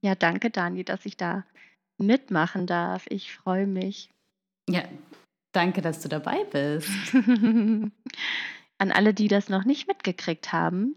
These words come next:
Speaker 1: Terra Akademie auf Instagram. Und wenn ich dich richtig verstanden habe, Dani, gehen ab Januar auch schon die ersten Seminare oder zumindest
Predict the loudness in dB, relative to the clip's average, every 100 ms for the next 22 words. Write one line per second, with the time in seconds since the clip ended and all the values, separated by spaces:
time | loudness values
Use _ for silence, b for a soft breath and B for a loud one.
0 | -6 -2 0 0 0 -2 0 0 2 0
1 | -2 _ -2 -2 -2 -2 -2 -2 -8 -6
2 | -2 0 -2 -4 -8 B B B 4 6
3 | 4 2 2 2 -2 0 -2 -2 -6 -2
4 | 0 0 2 0 0 0 2 2 -2 _
5 | 0 0 2 2 4 2 2 2 2 -2
6 | -4 -2 -2 -4 -4 -2 -4 -2 -2 -2
7 | -2 -8 -4 -2 -2 -6 _ _ b _
8 | _ _ -2 2 2 2 2 2 2 0
9 | -2 -2 -2 -4 -4 -2 0 0 0 -2
10 | -12